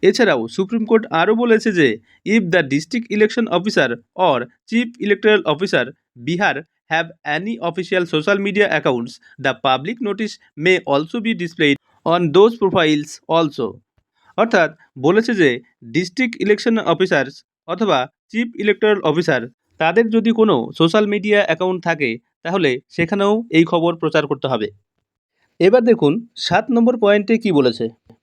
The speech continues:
এই পয়েন্টটা কিন্তু খুব ইন্টারেস্টিং, কারণ এই পয়েন্টকে নিয়েই কিন্তু চারদিকে সমালোচনার ঝড়, তর্ক বিতর্ক ঝড় বয়ে যাচ্ছে। এবার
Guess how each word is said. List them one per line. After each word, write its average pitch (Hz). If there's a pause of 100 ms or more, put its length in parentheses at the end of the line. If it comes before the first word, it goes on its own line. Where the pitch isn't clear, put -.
(260)
এই 208
পয়েন্টটা 233
কিন্তু 226
খুব 233 (100)
ইন্টারেস্টিং, 170 (220)
কারণ 180 (240)
এই 196
পয়েন্টকে 196
নিয়েই 226
কিন্তু 226 (100)
চারদিকে 190 (120)
সমালোচনার 190
ঝড়, 156 (160)
তর্ক 175
বিতর্ক 180
ঝড় 156
বয়ে 147
যাচ্ছে। 120 (300)
এবার 175